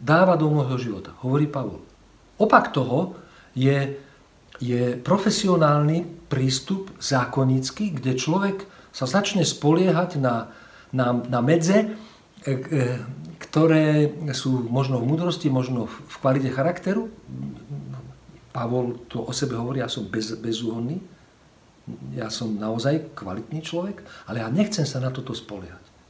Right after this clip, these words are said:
Je to, je to, myslím si, že, e, sme hovorili na, na stretnutí vedúcich, že by sme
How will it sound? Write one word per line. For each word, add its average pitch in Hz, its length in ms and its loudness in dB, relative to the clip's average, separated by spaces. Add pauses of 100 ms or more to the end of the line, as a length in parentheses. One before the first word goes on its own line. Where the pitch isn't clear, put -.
(600)
Je 127 80 -2
to, 131 160 0 (480)
je 175 120 4
to, 226 280 0 (320)
myslím 214 240 2
si, 214 160 2
že, 190 240 2 (320)
e, 131 280 0
sme 143 360 -2
hovorili 156 480 4
na, 131 320 2
na 127 160 -4
stretnutí 147 400 2
vedúcich, 143 480 2
že 127 160 -4
by 117 160 -4
sme 139 180 -2